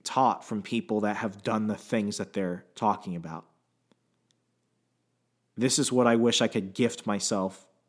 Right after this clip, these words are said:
when I had no options and no mentors,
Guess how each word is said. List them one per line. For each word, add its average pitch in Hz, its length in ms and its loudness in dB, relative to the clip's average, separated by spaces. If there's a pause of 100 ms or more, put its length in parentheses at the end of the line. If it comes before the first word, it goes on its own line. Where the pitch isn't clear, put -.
when 107 260 0
I 107 160 -2
had 101 220 -2
no 107 340 2
options 95 680 -2 (260)
and 101 200 -2
no 107 180 4
mentors, 95 840 -2